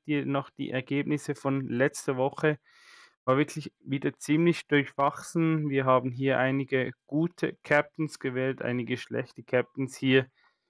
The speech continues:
in der M L S wären wir mit Alma-, Almada viel besser dran gewesen, der zwei Tore vorbereitet, eines geschossen hat bei dem vier zu null Sieg. Lorenzo haben wir eigentlich sehr gut gepunktet. Der hat ein Tor geschossen, hundert, äh,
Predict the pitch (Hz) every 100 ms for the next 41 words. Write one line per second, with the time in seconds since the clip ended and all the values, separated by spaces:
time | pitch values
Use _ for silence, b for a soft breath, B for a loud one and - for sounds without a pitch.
0 | _ - 120 120 127 127 127 - 123 -
1 | 120 127 135 131 131 123 117 - 117 113
2 | 113 117 131 135 - _ 113 117 117 131
3 | 156 127 139 143 _ _ 147 147 - 113
4 | - 113 113 113 113 113 127 - 127 -
5 | 113 113 _ _ _ _ _ 120 127 -
6 | 127 123 127 131 - 123 123 - - 127
7 | 135 - - 117 123 - 110 113 131 -
8 | 110 110 110 120 123 - 120 120 - 127
9 | 131 b b b _ _ _ _ _ 120
10 | 117 117 117 131 151 - 147 135 135 131
11 | 131 - 123 123 123 - 139 160 180 175
12 | 160 - 151 147 156 139 - 120 113 120
13 | 117 - 127 135 131 127 127 - 131 120
14 | - 127 131 131 - - 113 123